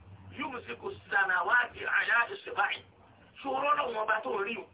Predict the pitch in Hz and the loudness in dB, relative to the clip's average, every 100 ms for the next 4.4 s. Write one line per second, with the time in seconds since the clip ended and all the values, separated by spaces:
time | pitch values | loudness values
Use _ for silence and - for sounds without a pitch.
0 | - - - - - - - 269 277 285 | -20 -20 -20 -20 -20 -10 -4 -2 -2 -4
1 | 262 277 277 262 - 202 226 247 196 170 | -2 -2 0 -2 0 0 0 -4 -6 -2
2 | 196 196 226 - 170 160 147 139 - - | 0 0 0 0 0 0 0 0 -6 -20
3 | - - - 262 233 240 247 262 - 233 | -18 -4 0 4 4 6 6 4 4 4
4 | 247 233 214 | 4 2 -2